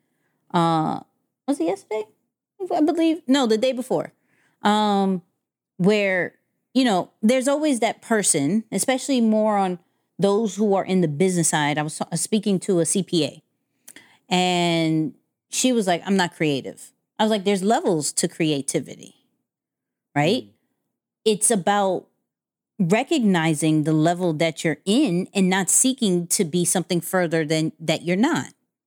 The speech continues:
Speaker 1: just because you see other creators. The social media has allowed us to mess with our, put respect on our level of creativity, right? So she's like,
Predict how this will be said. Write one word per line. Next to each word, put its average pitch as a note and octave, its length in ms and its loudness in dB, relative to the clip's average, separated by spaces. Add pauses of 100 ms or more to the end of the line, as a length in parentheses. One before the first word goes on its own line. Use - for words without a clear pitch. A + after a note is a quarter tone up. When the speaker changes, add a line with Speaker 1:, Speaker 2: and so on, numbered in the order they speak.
(320)
Speaker 1:
just G3 200 0
because F#3 440 -2
you G3 100 2
see - 320 -2
other C4+ 260 2
creators. C#3+ 720 -4
The G3 140 4
social C#4+ 380 0
media A#3 260 2
has F#3 160 0
allowed F3 480 0 (500)
us F3+ 180 2
to E3+ 120 0
mess E3+ 460 0 (360)
with E3+ 320 2 (120)
our, D3+ 560 0 (500)
put G#3 240 2
respect G3 520 -2
on E3 220 2
our D#3 140 2
level D3+ 520 0
of D3+ 200 -4
creativity, C#3 800 -2 (260)
right? E3+ 300 -2 (720)
So F#3+ 640 0
she's D4+ 220 -2
like, C4 220 0